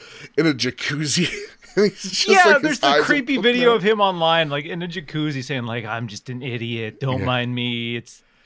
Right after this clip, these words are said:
Speaker 2: it's jet lag. Uh, so in this case, this feels like another situation where, uh, an actor related to the, to the project did, did a big old oopsie.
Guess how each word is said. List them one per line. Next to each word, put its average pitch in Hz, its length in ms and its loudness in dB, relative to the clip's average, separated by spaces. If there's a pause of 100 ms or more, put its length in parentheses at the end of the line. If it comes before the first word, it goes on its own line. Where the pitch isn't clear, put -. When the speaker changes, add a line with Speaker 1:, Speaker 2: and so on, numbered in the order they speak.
(180)
Speaker 2:
it's 147 160 -10
jet 143 320 0
lag. 120 560 -2
Uh, 117 380 -2 (360)
so 285 240 -2
in 262 200 2
this 269 180 2
case, 214 380 0
this 208 200 -4
feels 214 220 -2
like 180 140 0
another 156 300 -4
situation 135 760 -6
where, 120 260 -4
uh, 117 200 0
an 123 140 -8
actor 156 560 -2
related 143 400 -4
to 165 120 -6
the, 170 140 -8 (120)
to - 100 -12
the 185 80 -6
project 156 540 -2 (240)
did, 143 320 -6
did 160 160 -4
a - 20 -8
big 143 220 -4
old 147 200 -4
oopsie. 127 400 -12